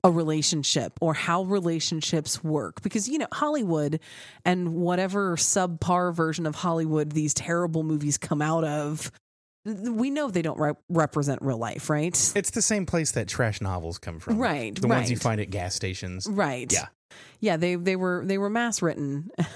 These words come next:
Speaker 1: <laughs> We're gonna have at least one person. I'm a ghostwriter for those trash novels. Please don't talk. I'm sorry. If you were a ghostwriter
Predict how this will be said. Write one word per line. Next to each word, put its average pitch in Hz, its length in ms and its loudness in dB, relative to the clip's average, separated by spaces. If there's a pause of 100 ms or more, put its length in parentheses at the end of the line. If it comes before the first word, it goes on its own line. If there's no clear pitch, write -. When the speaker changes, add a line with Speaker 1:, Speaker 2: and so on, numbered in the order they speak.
(200)
Speaker 1:
<laughs> - 460 -10
We're 180 140 2
gonna 175 160 0
have 170 120 -2
at 160 80 -4
least 151 200 -2
one 147 180 -2
person. 147 380 -2
I'm 170 260 -2
a 170 60 -2
ghostwriter 165 600 -2
for - 120 -8
those 156 180 -2
trash 151 320 -4
novels. 156 340 -2
Please 165 220 -4
don't 160 160 -2
talk. 151 160 -2
I'm 160 180 -2
sorry. 160 360 -2 (300)
If - 120 -4
you 165 100 0
were 170 140 -2
a 160 60 -4
ghostwriter 180 680 2